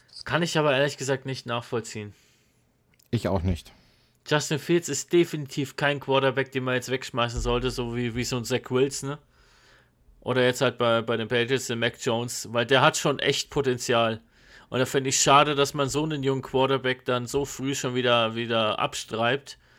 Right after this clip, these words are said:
Speaker 1: und versucht, auf einen neuen zu setzen. Finde ich nicht fair, weil er hat schon echt eine gute Season abgeliefert und letztes Jahr ja auch schon.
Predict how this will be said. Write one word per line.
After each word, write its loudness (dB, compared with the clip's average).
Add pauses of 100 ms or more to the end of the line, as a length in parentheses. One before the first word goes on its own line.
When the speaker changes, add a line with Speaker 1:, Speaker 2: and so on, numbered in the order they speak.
(220)
Speaker 1:
und -8
versucht, -4
auf -2
einen -6
neuen -8
zu -14
setzen. -12
Finde -4
ich -8
nicht -8
fair, 2
weil 2
er 2
hat -2
schon -10
echt -8
eine -10
gute -12
Season -10
abgeliefert -10
und -10
letztes -8
Jahr -2
ja -2
auch -6
schon. -10